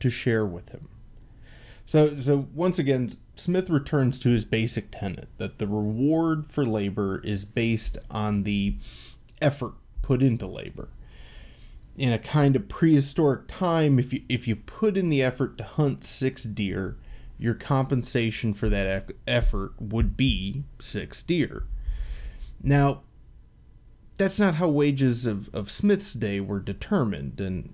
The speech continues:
and as he's elaborated on in previous chapters, the growing complexity of how prices for anything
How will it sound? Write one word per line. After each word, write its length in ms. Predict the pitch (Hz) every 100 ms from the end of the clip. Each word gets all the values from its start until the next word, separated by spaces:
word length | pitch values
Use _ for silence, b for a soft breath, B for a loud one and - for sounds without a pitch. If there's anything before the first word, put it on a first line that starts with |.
| -
and 220 | - 110 120
as 240 | 127 123
he's 160 | 123 110
elaborated 640 | 107 117 110 113 101 98
on 160 | 98 95
in 120 | 95
previous 400 | - 101 95 95
chapters, 760 | - - - - 107 98 101 - B B B B B B - - 135
the 100 | 135
growing 360 | 180 214 175
complexity 840 | 139 139 110 - 185 - - 113 107
of 120 | 98
how 180 | - 117
prices 540 | - 143 123 123 104
for 300 | - 107 101 - -
anything 640 | 127 175 131 104 - -